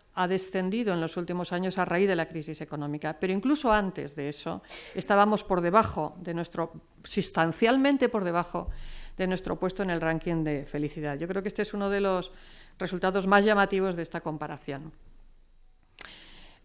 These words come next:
Em, después hay dos, eh, elementos de comparación para, ah, r-, comparar, perdón, con la,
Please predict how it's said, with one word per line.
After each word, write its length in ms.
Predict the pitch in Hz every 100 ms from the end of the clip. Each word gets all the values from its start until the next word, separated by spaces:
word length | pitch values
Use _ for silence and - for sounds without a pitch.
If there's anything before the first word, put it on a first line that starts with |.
| -
Em, 1040 | 226 226 214 208 202 196 190 180 175 170 - - -
después 340 | 214 - 262
hay 260 | 277 269 233
dos, 640 | 220 208 240 277 269 - -
eh, 760 | 233 214 202 190 - 95 101
elementos 560 | - 175 180 226 254 233
de 80 | 214
comparación 800 | 208 196 180 - 214 208 202 190 - - -
para, 640 | 185 190 196 196 202 - -
ah, 560 | 175 165 160 156 151
r-, 340 | 156 - - - -
comparar, 600 | - 220 208 202 202 202 202 - -
perdón, 320 | 156 151 165
con 140 | 165
la, 120 | 175